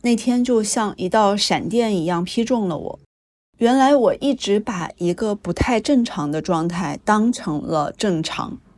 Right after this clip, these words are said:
而我离那个真正的正常和气沉丹田的健康其实已经挺遥远的了。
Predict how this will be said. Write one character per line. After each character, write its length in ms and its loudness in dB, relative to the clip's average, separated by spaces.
而 260 2
我 160 8
离 260 2
那 200 2
个 160 0
真 480 2
正 320 4
的 340 -6
正 260 2
常 400 -8
和 440 -2
气 180 2
沉 320 -2
丹 240 0
田 240 -2
的 80 -2
健 300 0
康 340 -4
其 220 -4
实 160 2
已 160 -2
经 540 -4
挺 320 -4
遥 280 0
远 280 0
的 100 -10
了。 160 -12